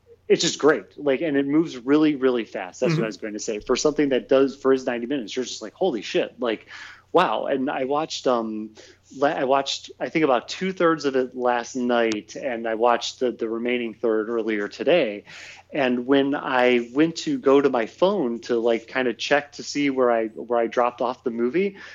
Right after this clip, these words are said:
Speaker 1: I was like, "Holy Christ." Like, I went through se-, I went through seventy minutes of the movie late last night, and it, it felt like,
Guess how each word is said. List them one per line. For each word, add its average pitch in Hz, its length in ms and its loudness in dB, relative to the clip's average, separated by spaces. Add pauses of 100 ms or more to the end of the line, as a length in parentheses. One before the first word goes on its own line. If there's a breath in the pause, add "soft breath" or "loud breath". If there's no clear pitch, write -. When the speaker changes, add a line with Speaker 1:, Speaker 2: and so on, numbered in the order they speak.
(180 loud breath)
Speaker 1:
I 302 40 2
was 277 100 0
like, 127 140 0
"Holy 285 360 2
Christ." - 420 0
Like, 147 140 4
I 202 60 6
went 226 200 2
through 147 320 -2
se-, - 240 -4
I 220 100 0
went 220 180 0
through 190 100 0
seventy 180 480 2
minutes 170 400 0
of 123 140 2
the 127 100 0
movie 135 580 0
late 147 320 4
last 151 280 0
night, 139 300 2
and 117 140 -8
it, 127 120 -2
it 135 180 -6
felt 135 280 2
like, 110 300 -2